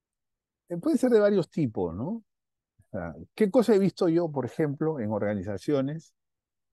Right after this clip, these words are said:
Pruebas toxicológicas. O sea, eh,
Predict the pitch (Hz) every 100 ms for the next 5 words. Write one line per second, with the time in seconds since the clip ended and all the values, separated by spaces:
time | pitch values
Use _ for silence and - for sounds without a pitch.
0 | _ - 143 131 139 120 - 107 95 80
1 | - - - - _ _ _ _ _ _
2 | _ _ _ _ _ 110 82 78 _ _
3 | _ _ _ _ _ _ _ _ _ _
4 | _ _ _ - 101 92 90 90